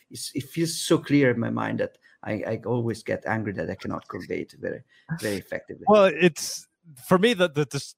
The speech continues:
Speaker 2: the struggle with accepting that point is ignoring what Bitcoin lacks to be hard money.
Speaker 1: But I'm not ignoring it. I mean,
Speaker 2: I, I,
Speaker 1: hard
Speaker 2: I get what you're saying. If,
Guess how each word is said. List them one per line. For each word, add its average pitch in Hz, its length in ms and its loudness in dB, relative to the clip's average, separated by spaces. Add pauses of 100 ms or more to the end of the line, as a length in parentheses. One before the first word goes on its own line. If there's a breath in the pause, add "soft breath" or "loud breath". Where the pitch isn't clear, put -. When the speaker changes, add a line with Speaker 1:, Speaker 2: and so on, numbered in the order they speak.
(120)
Speaker 2:
the 143 100 -4
struggle 151 600 0
with 139 160 -4
accepting 135 580 -4
that 107 220 -6
point 117 580 -6
is 107 840 -6 (180)
ignoring 107 1080 0
what 101 220 -2 (180)
Bitcoin 101 560 -4 (320)
lacks 107 500 0
to - 120 -6
be 104 240 -6
hard 92 300 -2
money. 110 260 -4 (1200 loud breath)
Speaker 1:
But 139 220 -6
I'm 175 120 -4
not 220 200 -4
ignoring 147 340 2
it. - 240 -2
I 143 40 0
mean, 147 260 2
Speaker 2:
I, - 20 -14
I, 143 220 2
Speaker 1:
hard 160 140 4
Speaker 2:
I - 20 2
get 143 60 -2
what - 200 -16
you're 165 140 2
saying. 143 400 4
If, 113 60 -2